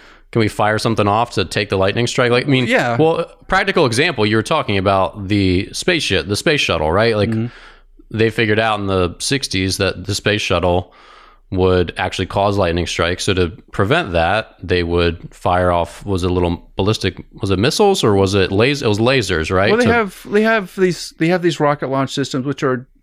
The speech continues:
Speaker 2: they still do down in Florida at the University of Florida, that have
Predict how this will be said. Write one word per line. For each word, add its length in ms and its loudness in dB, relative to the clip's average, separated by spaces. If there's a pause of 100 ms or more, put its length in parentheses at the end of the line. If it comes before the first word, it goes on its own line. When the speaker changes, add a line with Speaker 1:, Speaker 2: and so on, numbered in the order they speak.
(120)
Speaker 2:
they 180 -2
still 280 -2
do 120 0
down 240 0
in 120 -4
Florida 360 2
at 220 -2
the 280 -6
University 440 -8
of 80 -10
Florida, 440 -4 (540)
that 400 -2
have 360 -2